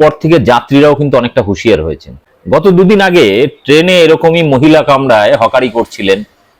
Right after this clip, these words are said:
একজন হকার, সেখানে আরপিএফ সরাসরি মহিলা কামরায় ঢুকে,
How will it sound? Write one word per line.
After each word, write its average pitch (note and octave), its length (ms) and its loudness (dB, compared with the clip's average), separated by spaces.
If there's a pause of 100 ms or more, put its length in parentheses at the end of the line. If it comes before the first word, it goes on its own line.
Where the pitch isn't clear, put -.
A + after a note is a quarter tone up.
একজন F2+ 340 -6
হকার, F2+ 300 -2 (140)
সেখানে D3 300 -4 (560)
আরপিএফ D3+ 480 2 (120)
সরাসরি C#3+ 360 0 (100)
মহিলা C3+ 280 2
কামরায় C3+ 360 0
ঢুকে, A#2 300 -2